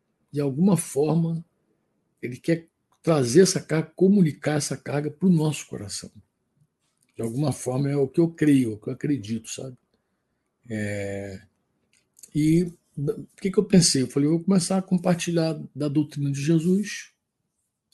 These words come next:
Já pedi o Yuri pra colocar hashtag um, parte um, porque não vai dar pra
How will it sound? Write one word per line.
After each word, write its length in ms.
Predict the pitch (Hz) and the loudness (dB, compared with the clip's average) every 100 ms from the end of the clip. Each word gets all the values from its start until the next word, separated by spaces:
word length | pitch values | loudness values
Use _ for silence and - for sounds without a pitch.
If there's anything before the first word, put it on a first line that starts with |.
| _ _ _ _ _ _ _ | _ _ _ _ _ _ _
Já 200 | 117 147 | 0 0
pedi 340 | 156 151 131 | 4 2 6
o 40 | 147 | 8
Yuri 240 | 143 143 | 10 10
pra 120 | 143 | 6
colocar 400 | 135 147 131 147 | 0 2 2 2
hashtag 640 | 127 139 - - 151 135 139 | 0 0 0 2 2 2 2
um, 280 | 151 190 190 - _ _ | 4 4 2 -6 _ _
parte 380 | 147 147 - 147 | -2 -2 -2 -2
um, 220 | 143 180 | 0 -2
porque 200 | 180 - | -4 -4
não 140 | 139 | -4
vai 140 | 135 131 | -2 -4
dar 200 | 127 139 | -4 -4
pra 200 | 131 | -6